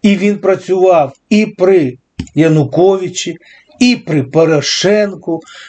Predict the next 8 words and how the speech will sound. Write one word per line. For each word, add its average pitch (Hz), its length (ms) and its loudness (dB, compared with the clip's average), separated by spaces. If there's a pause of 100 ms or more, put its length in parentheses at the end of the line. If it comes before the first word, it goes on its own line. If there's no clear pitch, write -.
(200)
і 254 140 2
трохи 190 540 0
навіть 135 460 -2
при 139 260 2
Зеленському, 196 840 0
але 147 340 0
Зеленський 156 960 0 (200)
всьому 139 760 0